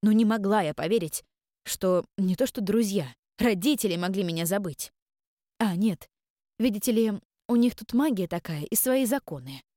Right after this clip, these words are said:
Из первой во вторую параллель перескакиваешь, и прощайте воспоминания. А вот с другими параллелями этот закон отнюдь не работает. Нонсенс. И как-то меня осенило, что страдаю в этой ситуации только я.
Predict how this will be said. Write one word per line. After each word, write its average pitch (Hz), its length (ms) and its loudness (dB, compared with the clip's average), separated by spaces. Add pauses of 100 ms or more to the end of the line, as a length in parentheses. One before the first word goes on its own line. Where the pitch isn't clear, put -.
(520)
Из - 200 -2
первой 202 380 0
во 180 120 0
вторую 196 420 0
параллель 175 420 -2
перескакиваешь, 156 880 -8 (340)
и 233 100 2
прощайте 220 500 0
воспоминания. 147 800 -4 (420)
А 214 120 2
вот 190 140 -2
с 175 40 -10
другими 190 440 0
параллелями 147 680 -6 (300)
этот 202 300 -2
закон 233 400 -2
отнюдь 220 360 -2
не 233 100 2
работает. 180 640 -6 (500)
Нонсенс. 156 680 -2 (1160)
И - 60 -10
как-то - 300 -4
меня 240 240 2
осенило, 226 560 -4 (480)
что - 220 -8
страдаю 220 520 0
в 196 40 -2
этой 214 180 -2
ситуации 226 540 -2
только 247 360 -2
я. 175 260 -4